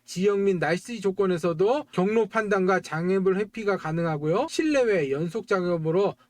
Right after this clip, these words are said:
물류 프로세스 효율화까지 할 수 있는 게 이번에 선보이게 될 고화중 자율 이동 로봇이다 할 수 있고요. 구동 모듈 내재화 및 범용 플랫폼인데요. 로봇,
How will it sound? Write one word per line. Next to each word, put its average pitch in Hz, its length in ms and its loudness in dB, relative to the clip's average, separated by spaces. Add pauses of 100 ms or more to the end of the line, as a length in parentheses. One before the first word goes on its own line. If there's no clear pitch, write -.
(120)
물류 180 260 0
프로세스 196 720 -2 (340)
효율화까지 220 880 0 (200)
할 240 180 -2
수 - 180 -6
있는 165 260 0
게 202 160 4
이번에 170 580 0 (220)
선보이게 254 640 0
될 156 280 0 (180)
고화중 175 680 0
자율 180 400 2
이동 175 280 2
로봇이다 170 640 0
할 214 100 -2
수 - 160 -8
있고요. 170 600 0
구동 262 340 -2
모듈 220 380 2
내재화 175 560 2
및 185 280 0 (100)
범용 180 540 -2
플랫폼인데요. 185 920 0
로봇, 214 400 2